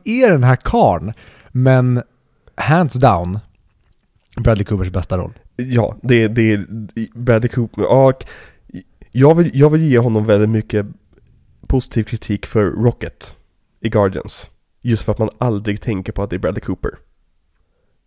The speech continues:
Speaker 2: För han,
Speaker 1: Mm.
Speaker 2: han skulle bara kunna suttit i det här båset och gjort Bradley Cooper.
Speaker 1: Mm.
Speaker 2: Men han väljer att faktiskt skådespela som Rocket.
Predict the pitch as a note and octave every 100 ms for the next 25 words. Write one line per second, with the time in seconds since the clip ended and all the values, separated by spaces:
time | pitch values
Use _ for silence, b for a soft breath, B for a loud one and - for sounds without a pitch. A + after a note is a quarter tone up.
0 | _ A#2 B2 C#3+ C#3+ D3+ E3+ C3 - D#3
1 | C3 C#3+ C3+ - A2+ G#2+ - C3 B2 A#2+
2 | G#2+ A#2 A2+ - A2 G#2+ G#2 - G#2 F#2+
3 | G#2 C3+ A#2+ - G#1 - - A2+ C3+ C3+
4 | A#2 A2 G#2 A#2 A#2 B2 A#2 F#2+ - G#2+
5 | - - - A2+ G2+ - C3+ A2+ D#2+ -
6 | _ - G2+ F#2 E2+ - - -